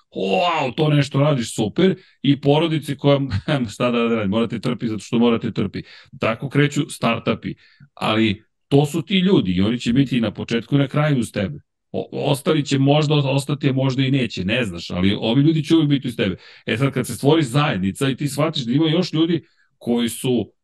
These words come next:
uz nas, či-, zašto? Nemam pojma, mi dobijamo juče grafikone bolje nego što ima većina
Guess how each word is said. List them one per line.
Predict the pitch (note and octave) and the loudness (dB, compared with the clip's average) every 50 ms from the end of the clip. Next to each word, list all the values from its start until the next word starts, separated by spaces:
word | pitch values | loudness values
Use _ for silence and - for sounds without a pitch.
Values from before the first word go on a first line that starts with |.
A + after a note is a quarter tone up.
| _ _ _ _ _ _ _ | _ _ _ _ _ _ _
uz | - A#2 B2 B2 A2 G2 F#2+ G2 - | -4 -2 -2 0 0 -4 -8 -10 -6
nas, | G#2 A2 B2 C#3 C#3+ C#3+ C#3+ C#3+ - - - _ _ _ _ - - - - _ _ _ _ _ - - _ | 0 0 2 2 2 0 -2 -4 -10 -16 -18 _ _ _ _ -20 -20 -20 -20 _ _ _ _ _ -20 -16 _
či-, | - B2+ A#2+ - | -4 -4 -2 -2
zašto? | C#3 A#2+ B2+ B2 B2 A#2 - - F2+ | 0 2 2 2 0 -2 -4 -6 -4
Nemam | G2 G#2+ A#2 A#2+ A2+ | -2 0 2 0 2
pojma, | A#2+ C3 C#3+ C#3+ C3+ G#2 | 4 4 4 4 4 2
mi | G2 G#2+ A#2 | 0 0 2
dobijamo | A2+ B2+ B2+ B2 C#3+ C#3 B2+ C3 | 2 2 2 2 0 0 2 2
juče | C#3 C#3+ - C#3+ B2 | 0 0 0 -2 -2
grafikone | A#2+ B2 A#2+ - A#2+ G#2 - C3+ C#3 C#3+ C#3+ A#2+ | -2 -2 -4 -4 -8 -6 0 0 2 2 2 0
bolje | G#2+ C3 C3+ C#3 C#3+ C#3+ | -2 -2 0 0 0 2
nego | C#3+ C#3 C3+ C3+ | 0 0 -2 -4
što | - - C#3+ C#3 | -6 -2 -2 0
ima | C3+ C#3+ | 2 2
većina | C#3 C3+ C#3 C3+ - - C#3+ C#3+ C#3 C3+ | 2 2 0 0 2 2 2 2 2 0